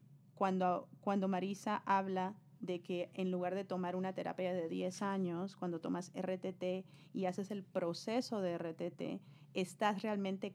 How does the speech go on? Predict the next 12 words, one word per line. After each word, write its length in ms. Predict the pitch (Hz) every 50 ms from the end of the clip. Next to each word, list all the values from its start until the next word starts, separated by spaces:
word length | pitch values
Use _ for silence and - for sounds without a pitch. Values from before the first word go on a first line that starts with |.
| - - -
condensando 1300 | - 247 247 247 247 254 254 254 254 226 226 220 220 214 220 - - 233 214 202 196 196 180 170 170 170 - - - - - - - -
esos 380 | - 190 180 - 202 202 185
diez 260 | - 208 202 214 208 -
años 480 | 233 240 233 208 190 180 180 185 - - - -
en 180 | 180 175 165 165
ese 220 | 160 151 - 185
proceso. 560 | - - - - - - - - - - - - - - - - - - - - -
Y 180 | - 233 226
yo 160 | 185 208 220 226
misma 560 | 240 285 330 339 - 233 196 180 190 240 330 - - - - -
quería 480 | - 220 214 214 233 285 359 302 226 - - - - - - - - -
confirmarlo 580 | - 220 196 190 202 175 170 165 160 151 165